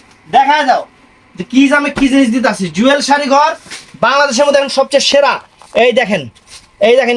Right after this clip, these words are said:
ইনশাআল্লাহ আপনাদের সেরা অফার দিয়ে দেবো কুচিটা। তারপর ফ্রেন্ডস, এই যে খুলতেছি দেখেন, প্রত্যেকটা শাড়ি আমি ইনটেক খুলতেছি আপনাদের জন্য, প্রত্যেকটা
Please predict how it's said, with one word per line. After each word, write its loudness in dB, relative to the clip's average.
ইনশাআল্লাহ 2
আপনাদের 0
সেরা 2
অফার 2
দিয়ে 2
দেবো 2
কুচিটা। 0
তারপর 2
ফ্রেন্ডস, 0
এই -2
যে 0
খুলতেছি 0
দেখেন, -4
প্রত্যেকটা 0
শাড়ি 2
আমি 0
ইনটেক 0
খুলতেছি -2
আপনাদের -4
জন্য, -6
প্রত্যেকটা -2